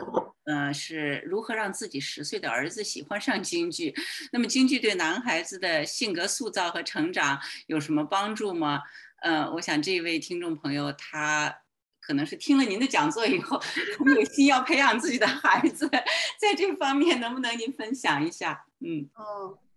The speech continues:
Speaker 2: 呃，谢谢，你这个问题挺好的。我觉得首先要看自己的孩子，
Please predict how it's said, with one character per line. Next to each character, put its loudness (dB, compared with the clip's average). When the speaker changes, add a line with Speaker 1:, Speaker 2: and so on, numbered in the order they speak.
Speaker 2:
呃， -2
谢 -4
谢， -6
你 -2
这 -2
个 -2
问 0
题 -6
挺 -6
好 -6
的。 -8
我 6
觉 6
得 4
首 0
先 2
要 6
看 0
自 -6
己 -4
的 -4
孩 -4
子， -2